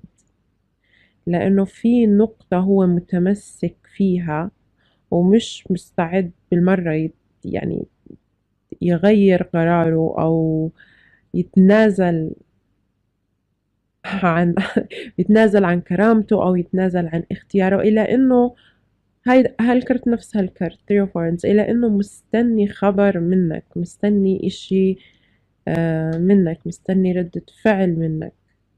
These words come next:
رسالة، خبر، ولكن هو مش مستعد إنه هو اللي يقوم بالمبادرة الأولى أو بالخطوة الأولى، ولكن في عقله الباطني، آه، هالشخص بيتمنى إلى بداية جديدة معك.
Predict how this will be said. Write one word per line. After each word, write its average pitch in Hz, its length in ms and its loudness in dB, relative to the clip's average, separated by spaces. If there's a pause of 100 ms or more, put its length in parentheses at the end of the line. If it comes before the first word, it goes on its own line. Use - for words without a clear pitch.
(140)
رسالة، 175 500 -2
خبر، 165 480 -6 (460)
ولكن 214 360 0
هو 233 220 2
مش 233 260 -4
مستعد 185 460 -6
إنه 180 180 -2
هو 180 240 -2
اللي 156 240 -4 (760)
يقوم 233 280 0
بالمبادرة 180 720 -2
الأولى 170 420 -6
أو 170 120 -4
بالخطوة 170 640 -8
الأولى، 156 400 -10 (540)
ولكن 175 380 -2
في 180 200 -4
عقله 208 340 -2
الباطني، 190 760 -2 (1300)
آه، 175 380 0
هالشخص 196 420 -6
بيتمنى 190 560 2
إلى 170 320 -2
بداية 180 540 0
جديدة 160 540 -4
معك. 156 400 -6